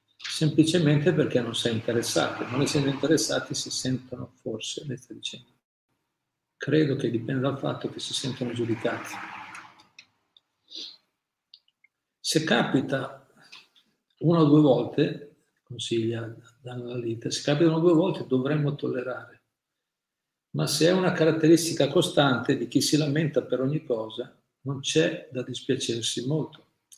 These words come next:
La cosa più costrutti-, costruttiva sarebbe andare direttamente dalla persona che si vorrebbe criticare e chiedere umilmente chiarimenti o maga-, o magari esporre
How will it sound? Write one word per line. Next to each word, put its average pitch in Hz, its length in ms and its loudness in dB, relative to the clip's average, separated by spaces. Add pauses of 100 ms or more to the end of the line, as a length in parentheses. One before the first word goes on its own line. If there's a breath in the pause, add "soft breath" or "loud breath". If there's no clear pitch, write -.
(600 soft breath)
La 123 60 -6
cosa 170 280 8
più 160 120 2
costrutti-, 160 800 6
costruttiva 165 720 6
sarebbe 139 680 6
andare 135 420 4
direttamente 131 640 -2
dalla 120 220 -2
persona 131 720 -2
che - 140 -6
si - 240 -6
vorrebbe 123 520 -2
criticare 113 800 -8 (1600)
e 120 140 -2
chiedere 156 360 6
umilmente 151 640 4
chiarimenti 131 800 0
o 135 140 -6
maga-, 151 560 0
o 160 60 0
magari 170 640 4
esporre 156 1000 0